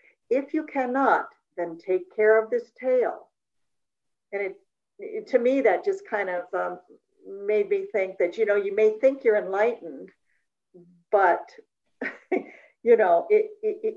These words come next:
you may get tripped up, you know, and you may have to stop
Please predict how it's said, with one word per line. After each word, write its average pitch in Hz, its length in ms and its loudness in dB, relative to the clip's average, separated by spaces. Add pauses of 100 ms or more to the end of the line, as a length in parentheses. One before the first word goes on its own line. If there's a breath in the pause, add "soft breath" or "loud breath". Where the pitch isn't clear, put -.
you 220 160 -10
may 254 160 8
get 277 220 2
tripped 277 320 2
up, 269 280 2 (680)
you 196 140 -6
know, 196 360 0
and 202 140 0
you 196 120 -6
may 208 200 2
have 240 240 -2
to 233 80 -12
stop 196 600 0